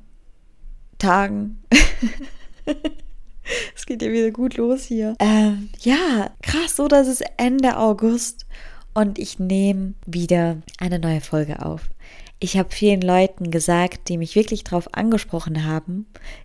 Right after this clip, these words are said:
Ja, und es haben mich wirklich Leute drauf angesprochen, was jetzt hier mit dem Podcast los ist. Ich habe denen erzählt, dass ich eine Sommerpause mache, weil viele Podcasts das machen, ja.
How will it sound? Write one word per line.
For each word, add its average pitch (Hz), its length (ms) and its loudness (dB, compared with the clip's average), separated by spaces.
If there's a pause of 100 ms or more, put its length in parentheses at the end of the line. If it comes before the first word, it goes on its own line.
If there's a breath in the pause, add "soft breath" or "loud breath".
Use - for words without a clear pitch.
Ja, 226 180 4
und 202 100 0
es 190 180 -8
haben 277 240 -2
mich 175 240 -4
wirklich 220 380 -2
Leute 160 260 0
drauf 160 260 -4
angesprochen, 156 840 -6
was 165 180 -4
jetzt - 260 -4
hier 165 120 -6
mit 160 100 -2
dem 156 80 -4
Podcast - 540 -8
los 180 200 -6
ist. 254 200 -6 (520 loud breath)
Ich 185 140 -4
habe 208 120 -4
denen 190 140 -2
erzählt, 170 800 -2
dass 165 180 -2
ich - 100 -6
eine 165 120 4
Sommerpause 147 600 -2
mache, 147 300 -10
weil 160 160 -2
viele 254 320 6
Podcasts - 640 -6
das - 180 -8
machen, - 320 -12
ja. - 200 -8